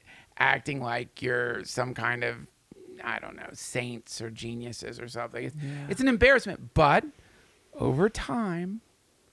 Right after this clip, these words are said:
Speaker 1: you remember. It starts fading away, and then you don't have to be there anymore. But you, you're gonna be there as long as you want to.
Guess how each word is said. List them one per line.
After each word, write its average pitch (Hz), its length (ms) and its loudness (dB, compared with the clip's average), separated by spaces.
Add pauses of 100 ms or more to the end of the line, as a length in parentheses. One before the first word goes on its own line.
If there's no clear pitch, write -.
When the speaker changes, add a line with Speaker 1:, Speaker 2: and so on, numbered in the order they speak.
(140)
Speaker 1:
you 143 160 -4
remember. 127 560 -2 (640)
It - 100 -16
starts - 460 2
fading 139 420 0
away, - 480 -4 (160)
and 127 300 -4
then 139 400 0 (800)
you 175 100 -2
don't 214 120 4
have 220 100 2
to 214 80 -6
be 254 160 2
there 180 160 4
anymore. 123 480 -4
But 175 160 4
you, 196 140 -2 (600)
you're 311 100 -8
gonna 262 140 -2
be 247 140 -2
there 233 160 4
as 208 100 -2
long 196 220 0
as 175 100 -4
you 160 120 -4
want 127 220 -6
to. 113 180 -8